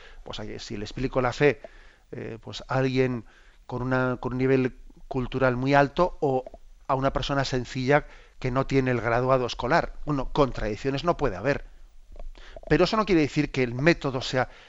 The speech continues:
el mismo, ¿no? O sea, no quiere decir que en cuanto al contenido y al método sea el mismo. Café para todos, no. Porque, bueno, pues porque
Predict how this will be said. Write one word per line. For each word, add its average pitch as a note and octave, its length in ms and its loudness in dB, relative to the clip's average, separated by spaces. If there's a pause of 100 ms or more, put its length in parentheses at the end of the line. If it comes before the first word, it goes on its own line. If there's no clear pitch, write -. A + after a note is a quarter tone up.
(140)
el B2 160 -4
mismo, C3 340 -2
¿no? D3 100 2
O - 260 -12
sea, C3 120 0
no C#3+ 100 0
quiere D3+ 140 4
decir C#3 140 0
que C#3+ 80 0
en C3 100 0
cuanto C3 280 0
al B2+ 120 2
contenido C3 460 0
y - 20 4
al C3+ 100 2
método C#3+ 300 2
sea C3+ 160 -2
el B2+ 80 -2
mismo. A#2 440 -2
Café D#3 300 2
para D3+ 240 4
todos, E3 300 -2
no. D#3 220 0 (260)
Porque, - 240 -12
bueno, D#3 260 -2 (800)
pues - 160 -12
porque - 280 -8